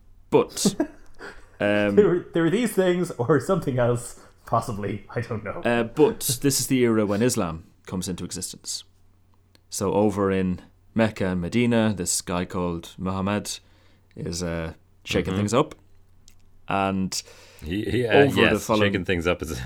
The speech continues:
Speaker 3: <laughs> yeah, is a way to
Speaker 1: Is that
Speaker 3: put
Speaker 1: a,
Speaker 3: it.
Speaker 1: is
Speaker 3: Yeah,
Speaker 1: that an
Speaker 3: sure.
Speaker 1: understatement?
Speaker 3: Yeah.
Speaker 1: Uh, s-
Speaker 2: Much like the Shakin' Stevens of his day,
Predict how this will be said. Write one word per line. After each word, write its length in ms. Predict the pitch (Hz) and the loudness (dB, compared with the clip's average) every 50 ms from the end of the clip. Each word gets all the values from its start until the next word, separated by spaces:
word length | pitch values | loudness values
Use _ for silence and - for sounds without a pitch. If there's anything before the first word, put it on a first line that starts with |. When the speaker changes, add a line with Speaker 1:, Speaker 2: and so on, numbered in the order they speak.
| 110 | -6
Speaker 3:
<laughs> 100 | 117 - | -4 -2
yeah, 360 | - 123 110 80 - 107 92 - - - - - - - - - | -4 -2 -2 -2 -2 -2 -4 -6 -10 -14 -20 -20 -20 -20 -4 -2
is 140 | 107 90 | 0 2
a 80 | 104 104 | 2 4
way 100 | 98 92 | 4 4
to 60 | 80 | 2
Speaker 1:
Is 40 | - | 2
that 100 | 123 120 | 2 2
Speaker 3:
put 80 | 117 117 | 0 0
Speaker 1:
a, 20 | - | 0
Speaker 3:
it. 140 | - - 147 | 0 0 2
Speaker 1:
is 120 | 139 - | 2 4
Speaker 3:
Yeah, 60 | 143 | 2
Speaker 1:
that 60 | 120 | 2
an 40 | 123 120 | 2 0
Speaker 3:
sure. 40 | 120 | 0
Speaker 1:
understatement? 540 | 113 117 113 - 120 107 92 92 92 - - - - - - - - - - - - - - - - | 0 0 0 0 -2 -2 -2 -6 -10 -12 -14 -12 -14 -14 -14 -16 -20 -20 -20 -20 -20 -20 -20 -10 -8
Speaker 3:
Yeah. 200 | 90 - - - - | -8 -8 -8 -8 -8
Speaker 1:
Uh, 40 | 90 | -8
s- 340 | 90 90 90 - - - - | -6 -6 -4 -2 0 0 0
Speaker 2:
Much 120 | 208 - | 0 0
like 340 | 226 226 208 214 - - - | 0 0 0 -2 -8 -10 -2
the 100 | - 202 | 0 0
Shakin' 360 | 202 - 254 240 240 233 208 | 2 4 2 2 2 0 -2
Stevens 340 | 196 - 233 214 185 185 170 | -2 0 -2 0 0 0 0
of 60 | 165 156 | 0 -2
his 140 | 160 135 | -2 0
day, 400 | 123 156 160 160 143 127 110 - | 0 0 0 2 0 -2 -6 -8